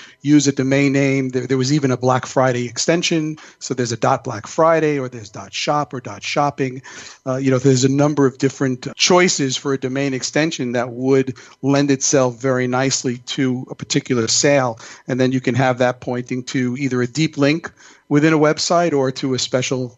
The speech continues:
you know, microsite or landing page for that offer. And if, if the domain name is memorable, you know, it's gonna be easier for people to use that instead of, you know, finding all the clutter.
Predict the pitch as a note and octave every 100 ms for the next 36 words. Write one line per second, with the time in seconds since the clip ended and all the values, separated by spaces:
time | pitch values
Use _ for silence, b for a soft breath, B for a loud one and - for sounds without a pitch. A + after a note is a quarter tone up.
0 | E3+ C#3+ B2 B2 C#3 D#3 C#3+ - D3 C3+
1 | A#2+ B2+ C#3+ C3+ C#3 C#3 C3+ - C3 B2+
2 | B2+ C3+ C#3 F#3+ G3 B B B - C3
3 | B2 A#2 - C#3+ C3 C3 C#3 D3 D3 C#3+
4 | C3+ A#2+ D3 F#3+ D3+ B2+ B2+ E3 B B
5 | - C#3 B2+ B2+ B2+ C3+ B2+ B2 B2+ B2+
6 | B2+ B2+ C#3 C3 B2+ B2+ C3+ B2+ C3 A#2+
7 | B2 A#2 - C3 A#2+ A#2 C3 A#2+ - C3+
8 | C3 B2 B2 B2+ - D3 C#3+ F#2